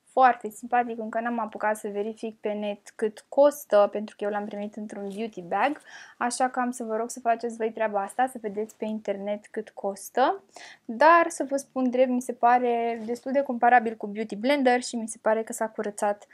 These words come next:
cel puțin prima dată și a doua oară foarte, foarte bine, mai bine decât Beauty Blender-ul. Uite, aici, de exemplu, se vede că pare mai deschis fondul de ten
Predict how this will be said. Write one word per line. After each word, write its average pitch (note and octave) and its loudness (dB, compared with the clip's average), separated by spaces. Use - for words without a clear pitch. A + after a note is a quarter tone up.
cel F#4+ 2
puțin C4 -2
prima B3+ -2
dată A#3+ 0
și A#3 -6
a G#3+ -2
doua G#3+ -2
oară C#4 6
foarte, D4 6
foarte C4 4
bine, A3 -4
mai G#3+ -6
bine A#3+ -4
decât A3+ -8
Beauty G#3+ -10
Blender-ul. G3+ -4
Uite, A#3+ 0
aici, B3+ 0
de B3 -4
exemplu, B3+ -2
se B3+ -4
vede A#3+ 0
că A#3+ -6
pare G#3+ 0
mai G3+ -6
deschis G3+ -12
fondul G#3+ -8
de G#3 -8
ten C#4+ -2